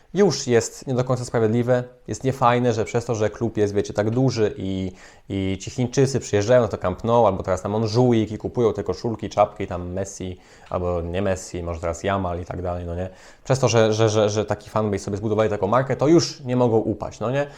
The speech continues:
Ale to tyczy się, wiecie, nas wszystkich, w sensie jako kibiców dużych drużyn i naszych klubów, nie? Real też by pewnie, pewnie, znaczy pewnie już na pewno nie może upaść, United, Liverpool, Inter.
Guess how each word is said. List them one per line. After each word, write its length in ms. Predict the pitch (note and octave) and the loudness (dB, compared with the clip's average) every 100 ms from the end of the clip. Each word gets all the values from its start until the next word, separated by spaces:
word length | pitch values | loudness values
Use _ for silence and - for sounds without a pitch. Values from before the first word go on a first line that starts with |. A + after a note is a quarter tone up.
| - - | -20 -10
Ale 200 | - G#3 | 4 6
to 100 | G#3 | 6
tyczy 500 | G3 G3+ - F#3+ F3+ F3+ | 2 0 4 4 4 2
się, 140 | F#3 | 0
wiecie, 240 | F3 E3+ B2+ | 2 2 2
nas 200 | C#3 C3+ | 2 2
wszystkich, 500 | D#3 D3 F2+ - - | -2 0 -8 -8 -20
w 40 | |
sensie 280 | - G2 - | -6 -4 0
jako 200 | G2+ G#2+ | 0 0
kibiców 460 | - B2 E3 C#3+ B2+ | 0 4 4 4 4
dużych 260 | C3+ C3+ | 4 4
drużyn 300 | A#2+ B2 A2+ | 2 2 2
i 60 | A2+ | 2
naszych 280 | G#2+ - G#2+ | 0 -2 -4
klubów, 300 | G#2+ G2+ G#2 | -2 -4 -2
nie? 140 | A#2 | 0
Real 300 | A#2+ A#2+ G#2+ | 6 6 6
też 180 | F#2+ A2 | 4 0
by 180 | G#2+ G2 | 0 -4
pewnie, 420 | - G#2 G2+ G2 | -2 -2 0 -2
pewnie, 440 | - G2+ G2 G2 G2 - - | -4 -6 -4 -4 -6 -12 -12
znaczy 200 | - - | -8 -6
pewnie 220 | - G2+ | -2 0
już 120 | F#2+ - | 0 0
na 80 | |
pewno 260 | C3+ C#3+ B2+ | 4 6 6
nie 100 | B2 | 2
może 260 | A#2 G#2+ G2 | 2 2 2
upaść, 380 | G#2+ G#2+ - | 4 2 2
United, 480 | F3 D3 C#3+ C3+ A#2+ | 0 4 4 4 -2
Liverpool, 500 | F#2+ F2+ G2 F2+ F2 | -2 2 2 2 -4
Inter. 320 | F#2 F#2+ F#2 | -4 -2 -2